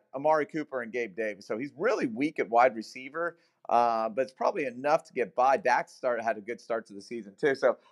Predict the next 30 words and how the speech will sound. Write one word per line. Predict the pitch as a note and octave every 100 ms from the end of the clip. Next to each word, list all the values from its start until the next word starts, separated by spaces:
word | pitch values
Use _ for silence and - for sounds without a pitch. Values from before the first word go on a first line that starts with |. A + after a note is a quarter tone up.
| -
I | D#3+ A3
like | D#3 D#3+ F3
Wilson's | D3 C#3+ B2+ A2
team. | - D3 C#3 A#2+ G2 -
I'm | B2 F3
gonna | D3
have | B2+ A2+
my | G#2
hands | A2+ A#2 G#2 G2 -
totally | D3 F3+ C#3+ G#2+
full | G#2+ C#3 D3
this | A2 G#2+ G#2
week. | G2+ G2
And | G#2
so | A2+ G#2 _ -
I | A3+
gave | B3 G3
Wilson | D#3+ F3 F3 D3
a, | A#2 A#2
a |
pretty | D#3 G3
decent | G#2 C3 C#3+ C#3+
preview, | D#3 D#3 D3+
didn't | D3
pick | E3 D#3
him |
for | C3+ A#2
the |
playoffs. | G#2+ C3 B2+ A#2+ -
So | A#2